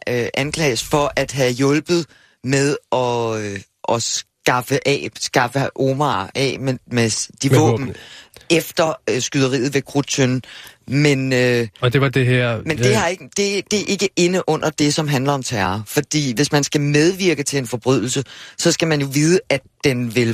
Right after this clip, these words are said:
Speaker 1: foregå og deltage i den på en eller anden måde.
Speaker 2: Og det har man så ikke kunne bevise med det første anslag?
Speaker 1: Nej. Så, så man kan sige, hvis, hvis du røver en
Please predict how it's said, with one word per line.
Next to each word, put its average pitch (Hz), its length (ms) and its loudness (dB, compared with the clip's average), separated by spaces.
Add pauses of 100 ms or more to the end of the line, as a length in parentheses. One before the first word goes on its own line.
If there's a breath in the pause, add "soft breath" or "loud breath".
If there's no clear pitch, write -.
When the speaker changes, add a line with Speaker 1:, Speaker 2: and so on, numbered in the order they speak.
Speaker 1:
foregå 120 520 0
og 110 80 -4 (160)
deltage 147 340 2
i 110 40 -4
den 113 120 -10
på 139 80 -2 (100)
en 147 200 2
eller 127 160 4
anden 104 300 -2
måde. 92 380 -2
Speaker 2:
Og 120 140 0
det 135 80 4
har 127 80 4
man 123 120 4
så 127 100 2
ikke 120 140 0
kunne 120 100 -2
bevise 117 380 0
med 113 100 2
det 107 140 -2
første - 580 0
anslag? 104 460 -2 (160)
Speaker 1:
Nej. 131 220 2 (340 loud breath)
Så, 156 220 0
så 165 140 0
man 147 160 0
kan 156 80 -2
sige, 165 380 0 (300 loud breath)
hvis, 147 300 -2 (120)
hvis 139 240 0
du 208 200 4
røver 165 360 2
en 143 100 -6